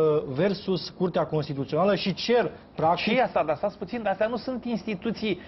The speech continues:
Speaker 2: care să fie în, pe poziții, uh, contradictorii.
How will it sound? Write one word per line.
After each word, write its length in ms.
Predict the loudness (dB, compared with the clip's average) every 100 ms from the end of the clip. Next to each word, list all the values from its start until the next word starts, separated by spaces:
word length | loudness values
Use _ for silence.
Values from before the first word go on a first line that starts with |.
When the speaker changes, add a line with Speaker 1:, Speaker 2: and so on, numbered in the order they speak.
| -18 -18
Speaker 2:
care 200 | -2 0
să 160 | 0 -2
fie 680 | -2 -4 -2 2 2 2 -4
în, 220 | -4 -4 -4 -4
pe 80 | -4
poziții, 840 | 0 0 0 -4 -6 -2 2 2
uh, 200 | 4 2
contradictorii. 920 | 2 -2 2 2 0 -8 -2 0 0